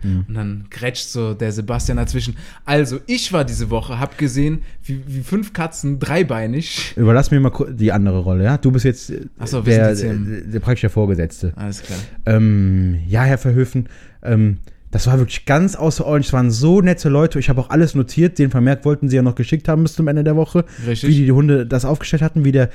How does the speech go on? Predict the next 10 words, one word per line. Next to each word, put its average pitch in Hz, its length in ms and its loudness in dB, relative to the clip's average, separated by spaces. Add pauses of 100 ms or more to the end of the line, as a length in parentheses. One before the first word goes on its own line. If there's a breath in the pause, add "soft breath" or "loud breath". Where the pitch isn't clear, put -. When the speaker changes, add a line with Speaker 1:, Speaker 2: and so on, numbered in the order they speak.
(180 loud breath)
Speaker 1:
Versuchsaufbau 156 680 0
war 156 100 4
und 156 120 2
überhaupt. 156 360 2
Das - 80 -6
habe 127 140 0
ich 117 80 -8
sehr 143 260 2 (220 loud breath)
detailgetreu 139 400 2
detailliert. 123 440 2